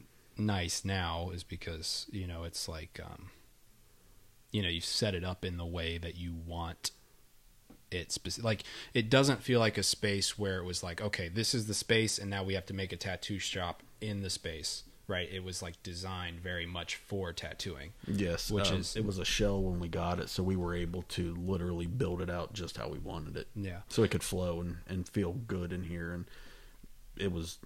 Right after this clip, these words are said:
Speaker 2: awesome. We're thankful to be over here in this spot, and
Speaker 1: Well
Speaker 2: the city of Bridgeport. We're thankful to be a part of the community here.
Speaker 1: Well, and you guys, I mean, it's been crazy. Like, the amount of people that you have
Speaker 2: <laughs>
Speaker 1: coming through. Like,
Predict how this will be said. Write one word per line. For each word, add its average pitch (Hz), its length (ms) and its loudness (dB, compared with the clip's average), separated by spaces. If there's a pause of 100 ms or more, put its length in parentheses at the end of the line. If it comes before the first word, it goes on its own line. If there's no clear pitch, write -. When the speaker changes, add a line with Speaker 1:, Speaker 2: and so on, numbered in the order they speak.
(240)
Speaker 2:
awesome. 80 340 0
We're 92 80 0
thankful 87 460 -2
to 87 80 -2
be 87 400 -4 (240)
over 92 240 0
here 87 160 -2
in 57 140 -6
this 82 100 -6
spot, 90 440 -2
and 92 120 -4
Speaker 1:
Well 131 80 8
Speaker 2:
the 101 60 0
city 92 300 2
of 85 140 -2
Bridgeport. 90 640 -2
We're 90 100 -2
thankful 90 460 -2
to 87 60 -2
be 85 120 -2
a 85 60 -2
part 87 240 0
of 80 80 -2
the - 60 -6
community 90 500 -2
here. 87 340 -2 (240)
Speaker 1:
Well, 139 140 6
and 135 120 8
you 202 60 8
guys, 113 340 6
I 123 60 4
mean, 113 360 6 (100)
it's 165 220 4
been 87 320 -4 (240)
crazy. 113 500 2 (220)
Like, 113 160 6
the 143 100 12
amount 156 260 12
of 139 160 10
people 156 420 12
that 123 160 12
you 139 140 12
have 127 260 12
Speaker 2:
<laughs> - 0 -
Speaker 1:
coming 135 340 12
through. 147 320 12
Like, 110 220 10